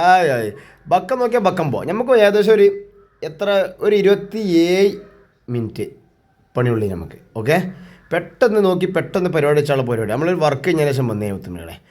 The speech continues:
അപ്പോൾ നിങ്ങൾക്ക് ബുദ്ധിമുട്ടാണ് നമ്മൾ ചാനൽ ഇതിലേക്ക് സബ്സ്ക്രൈബ് ചെയ്തിട്ട് ചെയ്താലും മുത്തുമണികളെ. അങ്ങനെയല്ലേ ആ കാണുന്ന കല്ല് അവിടുന്ന് പോയി, അതാണ് ആഫ്റ്റർ.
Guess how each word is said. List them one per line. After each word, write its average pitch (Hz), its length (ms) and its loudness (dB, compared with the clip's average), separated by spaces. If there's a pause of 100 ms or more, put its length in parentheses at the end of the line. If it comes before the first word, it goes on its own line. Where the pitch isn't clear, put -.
(440)
അപ്പോൾ 165 140 0
നിങ്ങൾക്ക് 233 280 2
ബുദ്ധിമുട്ടാണ് 233 400 2
നമ്മൾ 220 240 2
ചാനൽ 185 240 4
ഇതിലേക്ക് 202 260 0
സബ്സ്ക്രൈബ് 180 440 -4
ചെയ്തിട്ട് 160 340 -4
ചെയ്താലും 143 340 2
മുത്തുമണികളെ. 117 400 -2 (140)
അങ്ങനെയല്ലേ 147 320 2 (180)
ആ - 20 2 (140)
കാണുന്ന 139 260 0
കല്ല് 131 220 -2
അവിടുന്ന് 123 300 -4
പോയി, 104 240 -4 (160)
അതാണ് 113 240 -2
ആഫ്റ്റർ. 98 260 -10